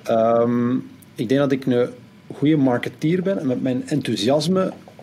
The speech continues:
altijd wel dingen gedaan kreeg en verkocht kreeg. Maar ik ben zeker geen technische, zal ik het even noemen, sales, die aan de hand van salesstrategie eigenlijk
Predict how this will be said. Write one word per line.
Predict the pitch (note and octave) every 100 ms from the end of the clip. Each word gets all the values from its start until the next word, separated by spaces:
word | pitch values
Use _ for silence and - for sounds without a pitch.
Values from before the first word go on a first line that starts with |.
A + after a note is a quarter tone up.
| -
altijd | - D3 D#3 C3+
wel | D3 B2
dingen | A#2+ D3+ C#3+ G#2+
gedaan | A2 G#2 G#2+ D3
kreeg | D#3+ E3+
en | E3+ C3
verkocht | A2 - D#3
kreeg. | - F#3+ G#3+ - - - - - - -
Maar | A2
ik | A#2
ben | A2 G#2+
zeker | - G#2+ D3+ E3+
geen | - A2+ D#3+ E3 - - - - - - - - -
technische, | - D#3+ - F3 -
zal | F3 - -
ik | D#3+
het | E3
even | E3 D3 -
noemen, | F3+ D#3+
sales, | - - D3 F#3+ D3+
die | C3 C3 B2+ - -
aan | B2
de | A#2+
hand | G2+ D#3 D#3+
van | D3
salesstrategie | B2 - D3+ D#3+ - - - - - - - - B2+ B2+ - A#2 F3 -
eigenlijk | D3 C#3+ C#3 - -